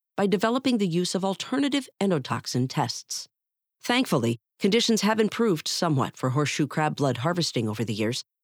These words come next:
and more improvements are on the horizon. Provision and compassion.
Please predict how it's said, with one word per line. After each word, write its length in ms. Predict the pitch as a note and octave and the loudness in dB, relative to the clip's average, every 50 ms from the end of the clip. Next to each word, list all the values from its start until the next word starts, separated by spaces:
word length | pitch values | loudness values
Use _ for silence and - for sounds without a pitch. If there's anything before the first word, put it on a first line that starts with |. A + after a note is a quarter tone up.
| _ _ _ | _ _ _
and 140 | - A3 G#3 | 2 4 4
more 160 | A3 B3 C#4 | 4 4 2
improvements 600 | C#4+ C4 - - A3 G3 F3 F#3+ F#3 - - - - _ _ | 2 0 2 2 2 2 4 2 0 0 -4 -10 -10 _ _
are 100 | E3 D3+ | 2 2
on 140 | C#3+ C3+ C3+ | 4 4 2
the 80 | B2+ | 2
horizon. 560 | A#2+ C#3 B2+ B2 A2 G#2 G2+ - G2 G2+ - _ _ _ _ _ _ _ _ _ _ _ _ _ _ _ _ _ _ | 2 2 2 0 0 -2 -2 -6 -8 -10 -12 _ _ _ _ _ _ _ _ _ _ _ _ _ _ _ _ _ _
Provision 500 | - G#3 G3+ D#3+ G3 G#3+ G3 B3+ C4+ B3 - _ _ | 2 2 4 4 4 4 4 2 0 0 -2 _ _
and 200 | E3 E3 D#3+ - | 0 0 0 2
compassion. 560 | - E3+ D3+ D3+ C3+ B2+ B2+ - - A2 A2+ | 0 0 2 2 0 0 -2 -4 -6 -6 -8